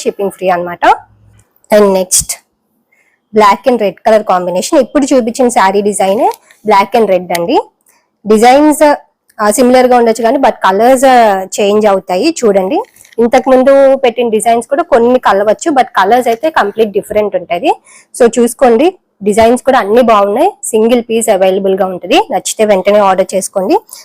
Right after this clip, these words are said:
శారీ అంతా కూడా ఇలా చిన్న all over design వచ్చి వన్ సైడ్ ఏమో గోల్డ్ జరీ బార్డర్, ఇంకో సైడ్ ఏమో రెడ్ కలర్ బేస్ వచ్చి బార్డర్ అంతా కూడా ఇలా ఉంటది. అటు కూడా గోల్డ్ జరీ బార్డర్ ఉంటది అనమాట. శారీ కలర్ గాని ఎంత బాగుందో,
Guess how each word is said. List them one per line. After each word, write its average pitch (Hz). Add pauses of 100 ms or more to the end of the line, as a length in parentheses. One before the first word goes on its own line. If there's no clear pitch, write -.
(120)
శారీ 202
అంతా 202
కూడా 220
ఇలా 196 (160)
చిన్న 247 (140)
all 208
over 214 (120)
design 185
వచ్చి 302 (640)
వన్ 220
సైడ్ 226
ఏమో 220 (100)
గోల్డ్ 208
జరీ 196
బార్డర్, 226 (100)
ఇంకో 226
సైడ్ 202
ఏమో 294
రెడ్ 185
కలర్ 220
బేస్ 196
వచ్చి 202 (240)
బార్డర్ 196
అంతా 196
కూడా 208
ఇలా 185
ఉంటది. 294 (400)
అటు 202
కూడా 254 (160)
గోల్డ్ 202
జరీ 185
బార్డర్ 175
ఉంటది 170
అనమాట. 175 (640)
శారీ 196 (360)
కలర్ 202
గాని 214
ఎంత 190 (100)
బాగుందో, 202